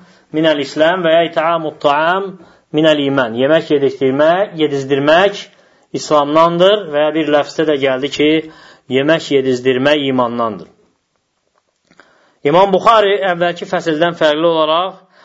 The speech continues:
bu fəsildə iman sözünü önə çəkir. Kərməni deyir ki, bu fəslin önəmli olduğuna görə İmam Buxari belə edib. Və yaxud da bu xə-, fəsli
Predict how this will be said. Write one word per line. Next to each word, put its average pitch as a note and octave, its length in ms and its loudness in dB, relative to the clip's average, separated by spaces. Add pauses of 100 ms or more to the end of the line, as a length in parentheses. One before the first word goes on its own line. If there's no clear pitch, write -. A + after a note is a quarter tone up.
(260)
bu G3+ 120 2
fəsildə E3+ 640 2
iman F3+ 420 0
sözünü D#3+ 400 0
önə C#3+ 160 0
çəkir. F#2+ 360 -10 (640)
Kərməni C#3+ 580 0 (640)
deyir D3+ 240 0
ki, D#3+ 240 0 (1160)
bu F#3 180 2
fəslin F#3+ 640 0 (1040)
önəmli E3+ 560 0
olduğuna D#3+ 540 0
görə D3+ 240 0
İmam C#3+ 280 -2
Buxari C#3+ 360 0
belə A#2 220 0
edib. - 160 -12 (480)
Və C3+ 180 2
yaxud F3+ 400 0
da C#3+ 80 2
bu E3+ 160 -2
xə-, F3+ 160 2
fəsli D#3+ 600 0